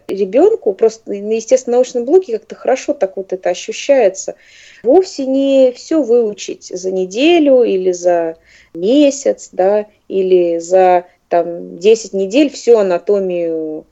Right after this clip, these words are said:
выучить на зубок. Да нет, мы учимся работать. И работать с удовольствием, чтобы это была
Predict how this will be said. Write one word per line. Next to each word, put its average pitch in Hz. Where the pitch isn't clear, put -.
выучить 185
на 170
зубок. 180
Да 185
нет, 240
мы 311
учимся 294
работать. 214
И 214
работать 226
с -
удовольствием, 208
чтобы 196
это 196
была 202